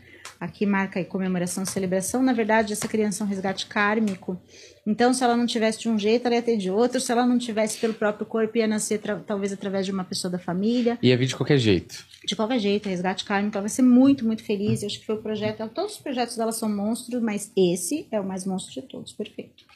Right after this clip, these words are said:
Speaker 2: Maravilha, então aí vai ter sucesso nessa gravidez aí.
Speaker 1: Graças
Speaker 2: Engraçado os irmãos, né? Vai ser praticamente tio, pois os irmãos dele, né? Porque o menino já tem acho que vinte e quatro,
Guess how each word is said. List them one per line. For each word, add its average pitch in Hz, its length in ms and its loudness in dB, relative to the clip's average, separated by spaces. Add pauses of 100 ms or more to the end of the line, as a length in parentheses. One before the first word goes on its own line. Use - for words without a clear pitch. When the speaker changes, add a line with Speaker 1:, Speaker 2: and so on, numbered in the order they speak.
(500)
Speaker 2:
Maravilha, 135 520 4
então 123 320 6
aí 127 340 6
vai 127 240 4
ter 147 540 4
sucesso 139 540 2
nessa 123 240 4
gravidez 107 640 6
aí. 101 220 6
Speaker 1:
Graças 185 300 -6
Speaker 2:
Engraçado 143 440 2
os 240 140 8
irmãos, 175 440 8
né? 127 180 6
Vai 120 140 4
ser - 120 0
praticamente 202 680 4
tio, 170 580 4
pois 120 160 6
os 113 60 4
irmãos 113 300 6
dele, 110 140 4
né? 107 120 4
Porque 127 220 2
o 123 60 8
menino 135 240 4
já 131 100 6
tem 131 160 0
acho 123 120 0
que 123 100 -6
vinte 147 220 -2
e - 40 -12
quatro, 127 640 2